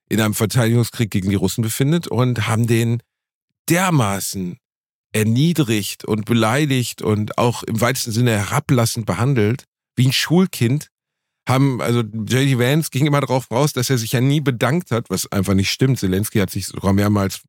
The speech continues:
vor dem amerikanischen Senat bedankt. Also er hat sich sehr laut auch bei der nato et cetera, er hat sich überall bedankt für die Milliarden, die dahin geflossen sind, um dieses Land zu verteidigen.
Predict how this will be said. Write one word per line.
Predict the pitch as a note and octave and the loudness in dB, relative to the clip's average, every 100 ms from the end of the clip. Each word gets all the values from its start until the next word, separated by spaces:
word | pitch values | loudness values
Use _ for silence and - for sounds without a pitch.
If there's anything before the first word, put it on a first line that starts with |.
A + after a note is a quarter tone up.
| _ | _
vor | - A2+ | -2 0
dem | G#2+ | 0
amerikanischen | E2+ G2 G#2+ G#2 G#2 - G#2 G2 | 0 -2 -2 0 0 0 -2 0
Senat | F#2+ F#2 C#3 | 0 0 0
bedankt. | - E2 E2 - | -2 -6 -4 -2
Also | F#2 | -2
er | F#2 | -2
hat | G#2+ | -4
sich | G2 - | -10 -10
sehr | - D#2 D#2 G2+ B2 C3+ | -10 -6 -2 2 2 2
laut | G#2+ B2 B2 | 2 2 0
auch | G2 F#2+ - - | -2 -2 -8 -6
bei | D2+ G#2 | -2 0
der | G2 F2 C2+ | 0 -2 -4
nato | F2+ G#2+ B2+ A#2 | -2 -2 -2 -4
et | - | -2
cetera, | G#2 | 0
er | G#2 | 0
hat | G#2+ | -2
sich | D3 | 0
überall | D#3+ A2+ F#2+ | 2 2 0
bedankt | F#2+ G#2 F2 _ _ _ - | 0 -2 -2 _ _ _ -8
für | - G#2 | -2 0
die | G2+ | 2
Milliarden, | G#2 G2 F#2+ G#2+ G2+ | 2 2 2 0 -2
die | G2+ | -2
dahin | G2+ A2 | 0 2
geflossen | A2 - G2+ G2 G2 | 0 0 -4 -4 -4
sind, | F#2+ | -4
um | F#2+ | -2
dieses | G2+ F#2+ | -2 -2
Land | F#2+ F#2 | -2 -4
zu | G2+ | -4
verteidigen. | G#2+ G2+ G#2+ G2 G#2+ B2 | -4 -2 0 0 2 0